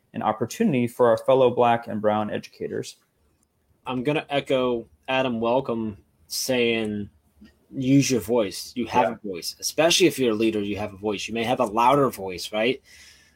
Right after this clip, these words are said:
Speaker 2: I think along with that, I'm gonna echo a lot of what we talked about with Shemaine, uh, Bertrand earlier today, which is just go learn, do the self-work first.
Speaker 1: Yep.
Speaker 2: Right? Do that self-work, admit to yourself what you do or do not know,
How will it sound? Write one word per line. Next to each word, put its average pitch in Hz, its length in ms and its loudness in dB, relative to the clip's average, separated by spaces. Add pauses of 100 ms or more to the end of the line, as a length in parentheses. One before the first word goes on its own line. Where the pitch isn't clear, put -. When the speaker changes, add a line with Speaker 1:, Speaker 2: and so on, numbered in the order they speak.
Speaker 2:
I 127 120 0
think 143 240 2
along 139 560 4
with 165 140 2
that, 139 160 8
I'm 139 100 2
gonna 135 240 0
echo 139 520 4
a 139 80 0
lot 127 240 2
of 139 60 0
what 139 80 0
we 135 100 -4
talked 131 280 -4
about 127 180 -2
with 120 120 -6
Shemaine, 131 640 -4
uh, 131 80 -10
Bertrand 147 440 -4
earlier 156 300 2
today, 120 200 -2
which 110 220 -2
is 120 220 -4 (840)
just 151 380 2
go 139 220 8
learn, 123 420 2
do 143 200 4
the 147 100 6
self-work 139 720 2
first. - 540 -4 (560)
Speaker 1:
Yep. - 260 0 (100)
Speaker 2:
Right? 131 200 -4 (300)
Do 151 140 0
that 170 160 4
self-work, 139 720 2 (280)
admit 139 360 0
to 170 100 2
yourself 156 320 2
what 139 160 -2
you 135 80 -2
do 151 280 0
or 160 60 4
do 151 200 -2
not 151 240 -2
know, 117 400 -2